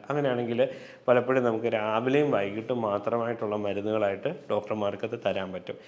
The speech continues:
അപ്പൊ അത് ഡോക്ടറുമായിട്ട് സംസാരിക്കുക, "സാറേ, എനിക്ക് ഇങ്ങനെ ഒരു പ്രശ്നമുണ്ട്, എനിക്ക് ഉച്ചയ്ക്കത്തെ മരുന്ന്, പിന്നെ ആൾക്കാരുടെ മുമ്പിൽ വെച്ച് ഉച്ചയ്ക്ക് പെട്ടെന്ന് ഞാൻ മരുന്ന് കഴിക്കുമ്പോഴത്തേക്കും എനിക്കൊരു വിഷമവും വരുന്നുണ്ട്, അതൊന്ന് മാറ്റി തരാമോ, എനിക്ക് രാവിലെയും വൈകിട്ടത്തേക്കും ആക്കി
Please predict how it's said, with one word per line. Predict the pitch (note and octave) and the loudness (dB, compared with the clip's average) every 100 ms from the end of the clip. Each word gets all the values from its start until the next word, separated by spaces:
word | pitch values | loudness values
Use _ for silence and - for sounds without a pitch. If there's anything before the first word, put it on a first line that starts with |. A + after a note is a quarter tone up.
| - - | -18 -2
അപ്പൊ | E3 F3+ | 6 8
അത് | D3 F3+ - | 8 6 4
ഡോക്ടറുമായിട്ട് | C3 A#2+ C3 A#2 A2 | 4 4 2 0 0
സംസാരിക്കുക, | A2+ G2+ - G#2 G2+ A2 | -6 -8 -4 -4 -2 -2
"സാറേ, | - G2+ G#2 | 0 0 0
എനിക്ക് | G#2 G2+ | -4 -4
ഇങ്ങനെ | B2 C#3+ C3 | -2 0 0
ഒരു | A#2 | 0
പ്രശ്നമുണ്ട്, | A2 F#2+ A#2 G2+ G2 | -4 -4 -4 -4 -4
എനിക്ക് | G2+ | -8
ഉച്ചയ്ക്കത്തെ | G#2 G2+ A2 A2 | -10 -8 -6 -4
മരുന്ന്, | G#2+ G2 G2 G#2 - - - A2+ | -4 -4 -6 -8 -10 -20 -16 -2
പിന്നെ | A#2 A2+ | 0 2
ആൾക്കാരുടെ | A2 G#2+ A#2 A2+ | 2 2 2 2
മുമ്പിൽ | A2 G#2+ G#2+ | 0 -4 -2
വെച്ച് | G#2+ G#2 | -2 -2
ഉച്ചയ്ക്ക് | G2 A2 A2 | -8 -6 -4
പെട്ടെന്ന് | G#2+ G2+ A2+ A#2+ | -4 -2 -2 -2
ഞാൻ | G#2+ G#2 | -2 -4
മരുന്ന് | G#2 G2 G#2+ | -4 -6 -4
കഴിക്കുമ്പോഴത്തേക്കും | G2+ F#2+ G2+ G2+ G2+ G2+ | -6 -6 -8 -6 -4 -4
എനിക്കൊരു | G2 G2 G#2+ | -6 -4 -4
വിഷമവും | G2+ - G#2+ A#2 | -4 -6 -2 0
വരുന്നുണ്ട്, | A2+ G2 G#2 F#2+ A2 - - - E3+ | 0 -2 -4 -6 -8 -10 -18 0 2
അതൊന്ന് | F3+ D#3 | 4 4
മാറ്റി | C#3+ A#2 A2 | 4 2 0
തരാമോ, | G#2+ G2+ F#2+ G2 | -2 0 -2 -2
എനിക്ക് | A#2+ A#2+ | -4 -2
രാവിലെയും | B2 A#2 A2+ A#2 A2+ | 4 4 4 0 0
വൈകിട്ടത്തേക്കും | G#2 G2+ G#2 A2 G#2 G#2+ F#2+ | -2 -4 -4 -4 -4 -4 -6
ആക്കി | F#2+ G#2 | -6 -8